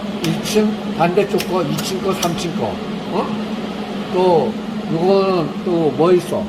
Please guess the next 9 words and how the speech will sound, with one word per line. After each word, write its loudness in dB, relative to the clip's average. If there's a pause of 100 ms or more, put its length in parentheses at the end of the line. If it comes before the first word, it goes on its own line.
(1080)
요 6
보면 0
요런 0
릴레이 4
용어가 2
다 -2
있어. 0 (920)
요건 2
주 -4